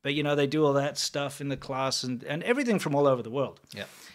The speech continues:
Speaker 1: In China, it's like, "Reject foreign holidays, celebrate only our," just imagine if that was like that in the States, for instance.
Speaker 2: Yeah.
Speaker 1: You know,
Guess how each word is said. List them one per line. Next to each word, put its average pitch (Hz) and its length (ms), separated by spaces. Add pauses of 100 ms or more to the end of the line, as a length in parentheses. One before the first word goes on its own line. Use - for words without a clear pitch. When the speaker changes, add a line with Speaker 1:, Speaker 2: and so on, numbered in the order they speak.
Speaker 1:
In 151 140
China, 220 400
it's 127 140
like, 131 180
"Reject 190 760
foreign 175 480
holidays, 135 580
celebrate 208 560
only 190 280
our," 175 220
just 254 260
imagine 262 400
if 190 140
that 180 180
was 151 200
like 147 200
that 139 320 (840)
in 170 120
the 135 80
States, 135 380
for 113 200
instance. - 560
Speaker 2:
Yeah. 95 100 (260)
Speaker 1:
You 151 100
know, 135 220